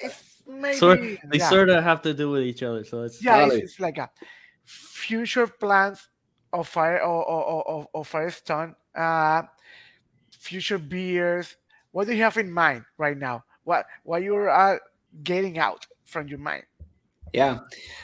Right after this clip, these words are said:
Speaker 4: Well, um, so during, during covid times in the last year, we, we weren't able to do events. We weren't able to go out and pour beer at festivals. And so in our idle hours, we started a beer club.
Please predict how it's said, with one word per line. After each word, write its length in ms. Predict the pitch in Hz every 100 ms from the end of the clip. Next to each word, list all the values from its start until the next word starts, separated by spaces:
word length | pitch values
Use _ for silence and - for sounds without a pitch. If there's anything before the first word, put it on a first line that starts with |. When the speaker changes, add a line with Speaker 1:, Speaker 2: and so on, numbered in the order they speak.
| -
Speaker 4:
Well, 280 | 156 160 131
um, 440 | 151 139 127 - -
so 580 | - 151 139 - - -
during, 580 | 151 165 165 160 117 120
during 240 | 156 160
covid 380 | 147 156 156 156
times 380 | 160 147 147 139
in 40 |
the 80 | 135
last 380 | 131 135 131 -
year, 580 | 131 139 135 127 120 - - - _ _
we, 720 | 107 127 123 120 120 117 - _ _ _
we 160 | 127 127
weren't 220 | 147 151
able 200 | 147 143
to 60 |
do 200 | 127 139
events. 680 | 123 107 127 143 156 - -
We 140 | 107 120
weren't 180 | 131 131
able 160 | 123
to 60 | 117
go 180 | 120 120
out 160 | 123
and 100 | 123
pour 220 | - 131
beer 360 | 117 127 127 127
at 120 | 123
festivals. 840 | - 123 - 113 113 117 113 110 - - - _ -
And 520 | 120 120 120 117 110
so 280 | - 139 131
in 100 | 123
our 160 | 117 -
idle 300 | 139 139 117
hours, 680 | 127 131 135 127 117 -
we 360 | 98 120 117 110
started 380 | - 127 131 113
a 40 |
beer 260 | 92 113 135
club. 520 | - 110 104 101